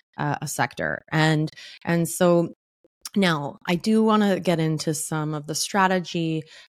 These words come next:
and risk assessment and opportunity assessment stuff, whether you're a, uh, restaurant or any type of business owner or board member or senior executive. So I'm gonna actually rattle through a few things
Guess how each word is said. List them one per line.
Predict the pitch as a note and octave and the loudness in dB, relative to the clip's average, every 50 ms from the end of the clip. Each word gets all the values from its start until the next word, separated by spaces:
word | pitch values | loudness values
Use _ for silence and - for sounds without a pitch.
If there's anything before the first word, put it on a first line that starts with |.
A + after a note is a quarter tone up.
| _ _ - | _ _ -4
and | - D#3+ D#3 D#3 D3+ D3+ D3+ D3+ D3 D3 D3 D3 D3 D3 C#3+ - _ | 0 2 2 2 2 2 0 0 0 -2 -2 -4 -4 -6 -8 -8 _
risk | F#3+ A3+ G#3 - - | -4 -4 -4 -4 -4
assessment | - - - - F3 D#3+ - - - F3+ E3 E3 D#3+ D#3+ D#3+ C#3+ | -4 -4 -2 -2 -2 -2 -4 -6 -6 -4 -2 -2 -2 -2 -4 -4
and | - C#3+ C#3 | -4 -6 -6
opportunity | C#3 - - D#3+ - - A3+ G#3 G3+ F#3 F#3+ F3+ | -6 -4 -6 -2 2 4 6 6 6 6 6 4
assessment | E3+ D#3 - D#3+ D3+ - - D3+ B2+ | 4 2 2 0 0 0 -2 -6 -6
stuff, | - - - - - - - - | -6 -4 -4 -4 -4 -4 -6 -6
whether | E3+ E3 G3 G3+ F#3+ G3+ G#3+ | 0 2 4 4 6 6 6
you're | G#3 F#3+ F3 F3 E3+ E3+ E3 D#3 D#3 D#3 - - | 4 4 4 2 2 4 2 2 0 -2 -4 -4
a, | E3 D#3+ D3+ D3+ D3 D3+ D3+ D3 D3+ - | -4 -4 -2 -2 -2 -4 -4 -6 -8 -8
uh, | - D#3+ D3+ D3 D3 C#3+ | -8 -8 -10 -8 -4 -2
restaurant | F#3+ A3+ G#3+ - - A3+ G#3 G#3 - | -2 0 0 0 0 0 0 0 0
or | - D#3 - - _ _ - | -2 -2 -4 -4 _ _ 2
any | G#3 G#3 G#3+ A3+ G#3+ G#3+ | 4 4 6 6 4 4
type | - - E3+ E3 - | 4 2 0 0 0
of | E3+ D3+ | 0 0
business | - D#3 D3 D#3+ D3 - - E3+ | -2 -2 -2 -4 -6 -6 -6 -4
owner | D#3+ D#3 D#3 D3+ D3+ - | -2 -2 -2 -2 -2 -4
or | - C#3+ C#3+ - - | -4 -8 -10 -6 0
board | - E3+ E3+ E3 D#3 | 2 2 4 4 4
member | D#3 D3+ D3+ D3+ D3+ D3 | 2 0 0 0 0 0
or | D3 C#3 | 0 -2
senior | - E3 D#3 D3+ C#3+ | -4 -4 -4 -4 -6
executive. | C#3 - - C3+ - - - - - | -8 -10 -12 -14 -16 -16 -18 -12 -10
So | - - | -6 -4
I'm | F#3+ G3 B3+ | -2 -2 0
gonna | D#4+ F4 D4 | 0 2 2
actually | A#3+ A3+ - - A#3 | 2 2 0 0 0
rattle | F#3+ E3+ D#3 D#3 D#3+ F3 E3+ | 0 0 0 2 0 0 -2
through | - - - D#3 D3+ D3+ D3+ - | -4 -4 -2 0 0 0 0 -2
a | D#3 | -6
few | - - - - - F3 F3+ F#3+ | -10 -12 -10 -2 2 2 2 2
things | F#3+ - D#3+ D3+ D3 C#3+ C#3+ C#3+ C#3+ - | 2 2 0 0 0 0 -2 -4 -6 -8